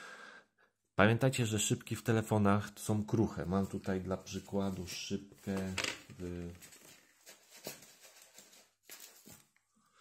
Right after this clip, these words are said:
mam tu akurat szybkę dla Axona dziewięć, a szybka dla Axona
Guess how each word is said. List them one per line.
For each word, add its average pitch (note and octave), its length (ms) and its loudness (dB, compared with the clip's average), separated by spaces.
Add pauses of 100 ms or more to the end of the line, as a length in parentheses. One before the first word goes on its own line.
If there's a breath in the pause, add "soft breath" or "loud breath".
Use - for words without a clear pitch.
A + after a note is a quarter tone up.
(440 soft breath)
mam A#2 180 2
tu A2+ 120 2
akurat G2+ 380 2
szybkę - 480 0
dla F#2 280 2
Axona G2+ 560 4
dziewięć, E2+ 680 2 (400 loud breath)
a F2 120 2
szybka - 520 2
dla F#2+ 300 4
Axona F#2 600 4